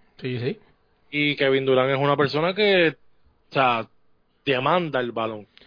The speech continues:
Speaker 1: Y Kevin Durant, todo el mundo sabemos que tiene los cojones bien puestos pa mandar un tiro, para, pa acabar un juego, una serie, o
Speaker 2: Más que Kyrie Irving.
Speaker 1: Ujú. Bueno, Kyrie Irving también los tiene, pero Durant ha metido mucho más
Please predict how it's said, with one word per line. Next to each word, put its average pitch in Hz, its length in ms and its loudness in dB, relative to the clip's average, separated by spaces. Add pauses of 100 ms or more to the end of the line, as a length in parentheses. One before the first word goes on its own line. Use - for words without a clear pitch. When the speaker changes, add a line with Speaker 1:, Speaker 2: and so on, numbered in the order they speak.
(320)
Speaker 1:
Y 135 180 -6
Kevin 135 300 0
Durant, 139 380 0
todo 175 160 4
el 175 80 2
mundo 175 260 0
sabemos 156 500 2
que 151 140 0
tiene 156 260 0
los 170 160 2
cojones 147 540 0
bien 151 640 2
puestos 165 460 4
pa 131 160 -2
mandar 127 360 -2
un 147 140 -2
tiro, 151 500 2
para, 117 440 -2 (200)
pa 110 100 -4
acabar 113 300 0
un 135 80 2
juego, 156 340 4
una 147 160 0
serie, 151 540 2 (520)
o 107 420 -4
Speaker 2:
Más 139 100 -2
que 151 100 -2
Kyrie 160 240 2
Irving. 165 220 -4 (480)
Speaker 1:
Ujú. 143 440 -2
Bueno, 220 240 8
Kyrie 156 220 6
Irving 220 200 2
también 208 300 6
los 180 140 2
tiene, 208 320 4
pero 151 220 6
Durant 143 380 2
ha 190 80 2
metido 160 280 0
mucho 165 260 -2
más 156 280 -2